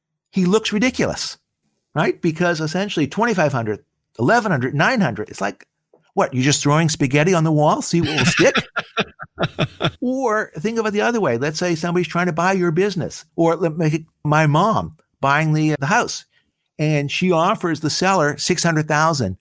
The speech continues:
Speaker 1: when the market price is somewhere in the seven hundreds. It's like, "What, do you think I'm an idiot? I don't know what my house is worth? Are you trying to steal this from me?" So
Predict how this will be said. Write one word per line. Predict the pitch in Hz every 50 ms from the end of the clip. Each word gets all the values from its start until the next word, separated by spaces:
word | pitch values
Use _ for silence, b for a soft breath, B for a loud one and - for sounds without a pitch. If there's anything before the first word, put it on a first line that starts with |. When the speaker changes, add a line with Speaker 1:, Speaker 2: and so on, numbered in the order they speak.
| _
Speaker 1:
when | - 120 123
the | 123
market | 117 127 143 147 139 139
price | - - 131 123 127 - -
is | 110
somewhere | - - 139 135 131 123 120 117
in | 113 113
the | 113 110
seven | - - 113 110 107 95
hundreds. | 101 85 - - - - - - - _ _ _ _ _ _ _
It's | - -
like, | 151 151 - _ b b b b b b _
"What, | - 160 - - -
do | - 110
you | 98
think | - 143 143 139
I'm | 127 117
an | 113 123
idiot? | 127 147 180 202 220 214 -
I | 117 117
don't | 127 139 151 139
know | 123 135
what | 147 143
my | 123 117
house | 117 120 117 117
is | 120 98 -
worth? | 120 143 220 254 - - _ B B
Are | B 123
you | 113
trying | - 113 95
to | 90 -
steal | - - 143 156 180
this | 214 208 -
from | - 226 226
me?" | 240 269 381 370 _ _ _ _ _ _ _ _ _ _ _ _ _ _ _ _ _ _ _ _ _
So | - - 160 156 151 151 151 151 151